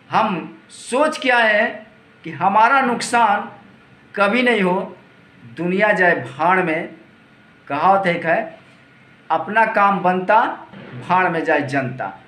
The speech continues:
तो उसी तरह कुछ ऐसी कंपनियां देश में हैं, उनका तो काम बनता और खुदरा retailer और नए शेयरधारक का काम बिगड़ता। तो ये आप जान लीजिए,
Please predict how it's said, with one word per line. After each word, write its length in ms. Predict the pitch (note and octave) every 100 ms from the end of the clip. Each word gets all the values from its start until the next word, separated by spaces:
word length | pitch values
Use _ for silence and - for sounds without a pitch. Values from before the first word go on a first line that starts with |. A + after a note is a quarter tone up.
| -
तो 80 | F#3+
उसी 220 | F#3 A3+
तरह 280 | - B3 C4+
कुछ 440 | D4+ - - G3 G3+
ऐसी 320 | G3+ A3 C#4+
कंपनियां 540 | B3 A3+ A3 A3 G#3
देश 220 | G3+ F#3+
में 140 | F#3+ F#3
हैं, 320 | G#3 - - - -
उनका 320 | G3 F#3+ A#3+
तो 140 | A#3+ A#3+
काम 380 | A#3 A3+ G#3+
बनता 680 | G#3 A3 A3 A3 B3+ - - - _ _ _ _ - -
और 480 | G3 F#3 F#3 - - - - _ -
खुदरा 340 | G#3 G3+ A3+ A3+
retailer 640 | G#3+ F#3 G#3+ A3 A#3 A#3
और 180 | G3 G3
नए 320 | G3+ G#3+ A3
शेयरधारक 720 | G#3+ G3 F3+ F#3 G3+ F#3 D#3+ - - - _ _ - _ - F3
का 80 |
काम 520 | E3+ F#3+ G#3 C4+ - - -
बिगड़ता। 640 | C3+ D#3+ D#3+ C3+ C3 F2 - - - - - _ _ _ _ _
तो 220 | E3 F3+ G#3
ये 120 | F#3
आप 300 | F#3+ G#3 -
जान 220 | F#3 G3
लीजिए, 420 | F#3 F3 B3+ -